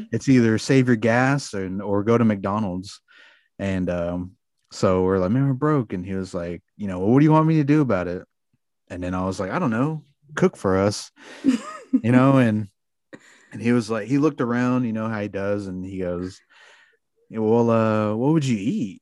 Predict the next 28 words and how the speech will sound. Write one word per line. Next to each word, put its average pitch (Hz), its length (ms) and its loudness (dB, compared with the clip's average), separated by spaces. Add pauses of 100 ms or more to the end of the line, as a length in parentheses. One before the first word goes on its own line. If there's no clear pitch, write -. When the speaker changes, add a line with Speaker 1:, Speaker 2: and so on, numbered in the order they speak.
Speaker 1:
You 110 140 -10
know, 131 320 4
what 127 220 0
would 127 140 2
you 113 120 0
want?" 101 400 -2 (560)
I 151 120 2
just 131 160 -4
thought 107 160 0
he 117 80 4
was 101 180 0
messing 123 280 0
around 127 320 4
with 104 120 -4
us 101 180 -2
too, 123 140 -4
you 101 320 -4
know? 98 180 -6
And 95 100 -8
I 92 140 -10
was 92 120 -10
like, 95 120 -8
"I 120 100 0
don't 143 80 2
know, 113 160 4
I 113 80 2
guess 131 180 -4
breakfast." 107 640 -6